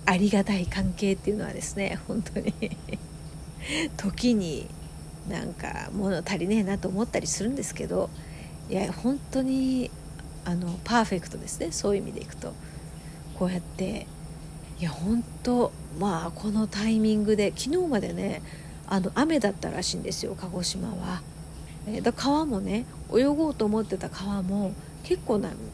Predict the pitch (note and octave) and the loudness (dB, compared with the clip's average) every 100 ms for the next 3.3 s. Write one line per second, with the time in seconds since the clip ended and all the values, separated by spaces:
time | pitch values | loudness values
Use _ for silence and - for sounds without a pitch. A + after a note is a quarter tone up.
0 | - F3+ F3+ F3+ G3 - - G#3+ G#3 G#3 | -2 0 0 0 -2 0 4 4 6 6
1 | E3+ F#3+ E3+ - G#3+ - G3 G3 G#3 G3 | 4 -4 -8 -6 -4 2 4 6 6 6
2 | G3 D#3+ G3+ G#3 F3 - F3+ F3+ - E3+ | 2 2 2 2 -2 -6 -6 -6 -4 -4
3 | F3 F#3+ | 0 0